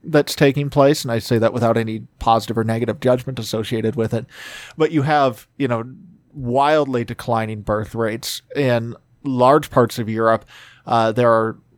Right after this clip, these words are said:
huge incentives to have families like my family or your family now. You have four kids, I have seven. Like, there, families like that are being incentivized in Europe because you're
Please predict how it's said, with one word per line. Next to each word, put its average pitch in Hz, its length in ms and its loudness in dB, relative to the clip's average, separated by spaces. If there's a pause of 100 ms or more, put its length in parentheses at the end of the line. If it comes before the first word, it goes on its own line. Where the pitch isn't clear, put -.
(180)
huge 240 680 0
incentives 139 800 0
to - 140 -4
have 135 440 0
families 135 640 -2
like 120 180 -2
my 131 300 0
family 110 500 -8
or 113 60 -14
your 131 260 2
family 107 380 -2
now. 113 160 -12
You 123 200 -8
have 107 120 -6
four 110 260 2
kids, 117 300 -2
I 113 80 -2
have - 160 -8
seven. 123 460 0 (320)
Like, 123 180 -6 (320)
there, 127 400 2 (400)
families 151 340 2
like 127 100 -2
that 127 120 2
are 123 60 0
being 120 200 -2
incentivized 117 1160 -2 (220)
in 120 360 0
Europe 120 440 0
because 113 480 0 (340)
you're 117 460 -4